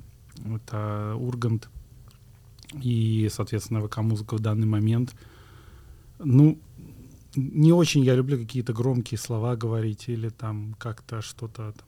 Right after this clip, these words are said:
преувеличивать и преуме-, преуменьшать тоже не хочется при этом. Ну, можно сказать, что культрегерская какая-то история. Потому что в любом случае, когда журналист что-то доносит, э, музыкальный, э, он доносит свою точку зрения, и она тоже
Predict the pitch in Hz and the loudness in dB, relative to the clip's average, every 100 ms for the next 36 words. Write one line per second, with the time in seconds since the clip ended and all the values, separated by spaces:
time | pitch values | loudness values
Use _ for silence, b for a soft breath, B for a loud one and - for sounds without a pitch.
0 | - - 131 123 139 147 131 117 123 120 | -12 -4 0 0 0 -2 -2 -4 -2 -4
1 | 117 117 117 - 131 131 139 135 - - | -2 -4 -8 -10 -2 0 2 0 -2 0
2 | 135 135 131 143 139 156 127 110 147 - | 4 4 4 4 4 4 4 4 2 0
3 | - 110 117 113 - 110 117 147 139 143 | -6 -4 -2 -2 -4 -2 0 0 2 0
4 | 123 135 - 127 135 127 139 123 113 - | 0 -2 -2 -2 -2 2 2 2 -2 -6
5 | 113 - 110 113 104 147 156 127 110 B | -10 -6 -6 -6 -4 -2 0 0 -2 B
6 | B B B B 143 123 151 170 - 143 | B B B B 0 4 6 6 6 0
7 | 131 123 117 123 123 110 117 120 120 113 | 0 -2 2 2 2 0 0 0 -2 -4
8 | - - 127 117 123 113 110 113 120 151 | -10 -6 -4 -2 -2 -4 -2 0 2 2
9 | 123 127 113 - 113 110 113 113 117 110 | 0 -4 -4 -8 -8 -6 -8 -6 -6 -6
10 | 104 107 107 107 107 110 110 104 104 107 | -4 -6 -6 -8 -10 -10 -10 -10 -14 -18
11 | - - 104 107 107 107 110 117 113 - | -20 -12 -10 -8 -8 -12 -10 -6 -6 -6
12 | 113 117 - 113 117 139 135 110 107 110 | -8 -8 -8 -6 -4 -2 -2 -4 -4 -4
13 | 110 107 104 107 120 110 104 104 | -4 -4 -6 -4 -6 -6 -8 -10